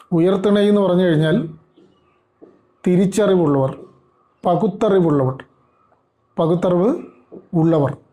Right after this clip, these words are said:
ഇപ്പൊ ഉദാഹരണത്തിന് ഒരു തീ കാണുമ്പോൾ ഒരു മനുഷ്യന് അത് തീയാണ്, അതിൽ തൊട്ടാൽ പൊള്ളും എന്ന് കൃത്യമായിട്ട്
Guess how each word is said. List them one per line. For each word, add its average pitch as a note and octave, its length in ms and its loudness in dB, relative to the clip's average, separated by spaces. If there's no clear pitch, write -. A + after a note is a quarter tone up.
ഇപ്പൊ G#3 260 -4
ഉദാഹരണത്തിന് A3+ 720 2
ഒരു G3+ 160 2
തീ A3 420 2
കാണുമ്പോൾ G3+ 600 0
ഒരു F#3+ 160 0
മനുഷ്യന് F3 680 0
അത് F3+ 260 0
തീയാണ്, F#3 640 0
അതിൽ F#3 200 0
തൊട്ടാൽ F#3+ 360 0
പൊള്ളും E3+ 680 -2
എന്ന് E3 180 0
കൃത്യമായിട്ട് D#3+ 760 -2